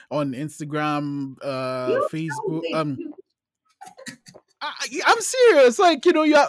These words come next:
Speaker 1: see, so here's the thing, right? To me, it's about the engagement more than
Speaker 2: Mm-hmm.
Speaker 1: the number of followers. I don't, I don't even,
Speaker 2: Mm-hmm.
Speaker 1: so, like, you've seen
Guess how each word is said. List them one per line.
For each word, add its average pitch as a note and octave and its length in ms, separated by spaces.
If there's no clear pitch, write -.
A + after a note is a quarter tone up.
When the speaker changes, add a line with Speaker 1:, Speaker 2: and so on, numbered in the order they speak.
Speaker 1:
see, G3+ 480
so A#3 300
here's A#3+ 320
the E3+ 100
thing, D#3 360
right? C3+ 340
To A#3+ 200
me, D4 420
it's G#3 200
about E3 380
the D#3+ 140
engagement F#3+ 920
more F3+ 420
than E3+ 260
Speaker 2:
Mm-hmm. - 20
Speaker 1:
the D#3 120
number C#3+ 480
of E3 240
followers. G3+ 640
I D#3+ 80
don't, D#3+ 140
I D3+ 120
don't F#3 200
even, F3+ 120
Speaker 2:
Mm-hmm. E3+ 80
Speaker 1:
so, F#3+ 400
like, F#3 360
you've G3 240
seen D4 600